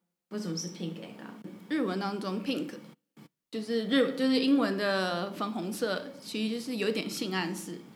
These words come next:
Speaker 1: 其实我，
Speaker 2: 就是有点
Speaker 1: 其实我很惊讶，因为对我来说，粉红色是很浪漫，是很，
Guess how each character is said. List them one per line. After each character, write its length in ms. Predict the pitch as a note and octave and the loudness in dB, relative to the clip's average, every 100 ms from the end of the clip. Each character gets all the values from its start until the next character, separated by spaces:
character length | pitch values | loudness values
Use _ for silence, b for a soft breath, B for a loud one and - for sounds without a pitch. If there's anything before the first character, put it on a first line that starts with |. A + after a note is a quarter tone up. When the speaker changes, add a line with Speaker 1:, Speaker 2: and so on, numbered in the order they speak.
| - | 0
Speaker 1:
其 80 | A#3 | 10
实 60 | |
我， 0 | |
Speaker 2:
就 0 | |
是 60 | G#4 | 10
有 40 | |
点 140 | A#4+ - | 10 8
Speaker 1:
其 100 | E4+ | 8
实 60 | |
我 160 | G4+ D#4 | 8 8
很 160 | F#3 E3+ | 6 4
惊 240 | G#3 G3 | 2 4
讶， 240 | G3 D3+ | 2 0
因 80 | E4+ | 2
为 100 | G4+ | 4
对 80 | G4 | 6
我 80 | A#3 | 6
来 140 | F#3 | 4
说， 340 | G3 A3+ A#3 B B B - | 4 4 4 B B B 2
粉 120 | G3 | 2
红 200 | F3 F#3 | 2 0
色 160 | C4 | 0
是 100 | A#3+ | -2
很 240 | B3+ E3 F3 | -2 -2 0
浪 300 | G#3 F#3 F#3 | 2 0 0
漫， 260 | G3 F3 | 0 0
是 180 | F3 A3+ | -2 -2
很， 260 | G#3+ - | -2 -4